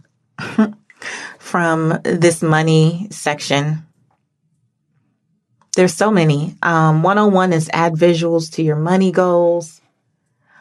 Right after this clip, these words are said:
Let me find the one that I think would really help you as you set your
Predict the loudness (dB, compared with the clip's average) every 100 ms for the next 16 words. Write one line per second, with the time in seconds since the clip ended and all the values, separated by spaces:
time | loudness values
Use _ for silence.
0 | _ _ _ 0 2 2 0 0 0 0
1 | -2 -4 -10 -18 _ _ _ -10 0 2
2 | 4 2 2 0 0 0 -2 0 2 2
3 | 2 2 -2 -4 0 0 0 -6 -4 -2
4 | -2 -6 _ _ 0 2 2 2 0 -2
5 | -6